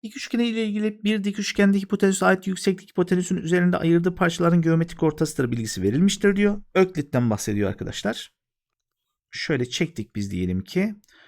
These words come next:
Şuradan bir tane dik çektiniz. Şöyle şurası doksan. Şimdi demiş ki bir dik üçgende hipotenüse ait yükseklik hipotenüse ayırdı-, hipotenüste ayırdığı parçaların birinden üç santim kısa. Yani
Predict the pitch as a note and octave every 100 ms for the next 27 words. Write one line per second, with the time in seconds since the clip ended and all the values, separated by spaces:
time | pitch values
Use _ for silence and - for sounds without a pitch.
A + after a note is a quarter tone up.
0 | _ - E3+ C#3+ C#3 C3+ C3 A2+ G#2 -
1 | - E3+ - F3+ F3+ - - - _ _
2 | _ _ _ _ _ _ _ _ _ _
3 | - - - D#3 D3 E3+ - D#3 D3+ B2+
4 | D#3 - F#3+ F#3+ F#3+ _ _ _ _ _
5 | _ _ _ _ _ _ _ _ - -
6 | - - E3+ G3 A#3+ - F#3 - - F#3+
7 | G#3 G3 G#3 - G3+ F#3+ F#3 F#3+ F#3+ F#3
8 | F#3 F3+ F3 F3+ - F3+ F3 E3+ E3+ -
9 | - - - - - - C#3 D#3 F3+ G3
10 | - F#3+ E3 F3 E3+ - F3 E3+ F3+ F3+
11 | E3+ E3+ E3+ E3+ E3+ E3+ E3+ E3 E3+ E3
12 | D#3+ - F3 - D3+ C#3+ A#2+ - - D#3+
13 | D#3+ D#3 D3+